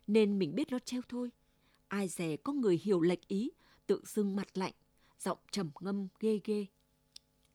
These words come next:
Liệu hồn cái gì? Ấy em đùa, cái bà già lắm mồm này, ai mà dám động. Anh cả ngồi xuống đây,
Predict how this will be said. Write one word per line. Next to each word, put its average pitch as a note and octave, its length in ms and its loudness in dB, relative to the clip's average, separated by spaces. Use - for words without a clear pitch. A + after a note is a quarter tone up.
Liệu F#3+ 220 4
hồn D#3+ 240 -2
cái B3+ 140 -6
gì? F3 220 -4
Ấy G3+ 320 -2
em G#3 180 -4
đùa, F3 320 2
cái C#4 80 -2
bà A3 160 0
già F3+ 180 -6
lắm F3 260 -4
mồm G#3+ 200 0
này, E3+ 220 -4
ai A3+ 180 0
mà G#3+ 100 0
dám G3 220 -6
động. C4 160 -2
Anh F#3+ 200 0
cả F#3 180 -2
ngồi D#3+ 160 -2
xuống - 160 -6
đây, A#3+ 220 0